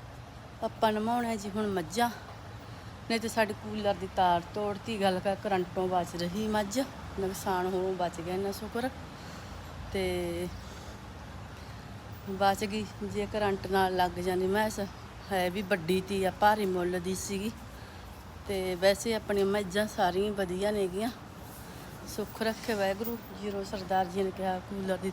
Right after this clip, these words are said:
ਤਾਰ ਤੋੜਤੀ, ਪਤਾ ਤਾਂ ਸਾਨੂੰ ਉਦੋਂ ਹੀ ਲੱਗ ਗਿਆ। ਫਿਰ ਦਾਣੇ ਕੰਨੀ ਆਉਂਦੀਆਂ ਨੇਗੀਆਂ, ਕੂਲਰ ਦੀ ਤਾਰ ਤੋੜਤੀ, ਮੱਛਰਦਾਨੀ ਪਾੜਤੀ। ਚਲੋ ਜੀ, ਆਪਾਂ ਫੇਰ ਮਿਲ ਦਿਆਂਗੇ ਠਹਿਰ ਕੇ।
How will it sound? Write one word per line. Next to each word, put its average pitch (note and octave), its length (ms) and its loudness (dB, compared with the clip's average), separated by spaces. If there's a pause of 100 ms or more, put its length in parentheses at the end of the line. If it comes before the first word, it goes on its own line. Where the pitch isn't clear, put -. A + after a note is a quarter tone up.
ਤਾਰ F3 200 2 (100)
ਤੋੜਤੀ, F3+ 500 -6
ਪਤਾ A3+ 200 4
ਤਾਂ G#3+ 100 -6
ਸਾਨੂੰ G#3+ 300 0
ਉਦੋਂ G#3 160 0
ਹੀ G#3 40 -2
ਲੱਗ G3 160 4
ਗਿਆ। F#3+ 180 -4 (680)
ਫਿਰ G#3 100 4
ਦਾਣੇ G3+ 320 8
ਕੰਨੀ A3+ 340 2
ਆਉਂਦੀਆਂ A3+ 440 2
ਨੇਗੀਆਂ, A3 320 -2 (1120)
ਕੂਲਰ A3 220 0
ਦੀ G3 160 -6
ਤਾਰ G3+ 280 10
ਤੋੜਤੀ, G#3+ 380 0
ਮੱਛਰਦਾਨੀ G3+ 560 2
ਪਾੜਤੀ। G3 500 4 (320)
ਚਲੋ D4+ 220 6
ਜੀ, D4 120 2
ਆਪਾਂ C#4+ 200 4
ਫੇਰ C4+ 260 8
ਮਿਲ A3 240 0
ਦਿਆਂਗੇ G#3+ 360 2 (680)
ਠਹਿਰ A3+ 320 12
ਕੇ। C#4+ 240 4